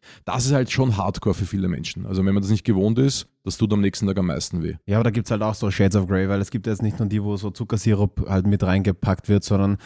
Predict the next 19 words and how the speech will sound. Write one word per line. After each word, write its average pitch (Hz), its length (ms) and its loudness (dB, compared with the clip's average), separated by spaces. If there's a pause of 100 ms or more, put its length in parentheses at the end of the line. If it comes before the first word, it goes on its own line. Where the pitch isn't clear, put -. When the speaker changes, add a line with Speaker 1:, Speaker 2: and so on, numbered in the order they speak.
(240)
Speaker 2:
wenn's 98 220 -6
dann 98 360 -4
soliden 107 440 -2
Moskau 101 340 4
oder 101 140 8
London 101 380 8
Mule 113 200 10
bestellst, 101 440 4
Speaker 1:
Ja. - 60 2
Speaker 2:
die 104 100 6
halt 101 160 6
einfach 98 360 2
Zitrone, 107 420 4
Speaker 1:
Ja, 104 180 6
aber 98 80 6
das 101 140 4
ist - 40 0
Speaker 2:
Tonic. 113 200 6
Speaker 1:
dasselbe. 107 300 8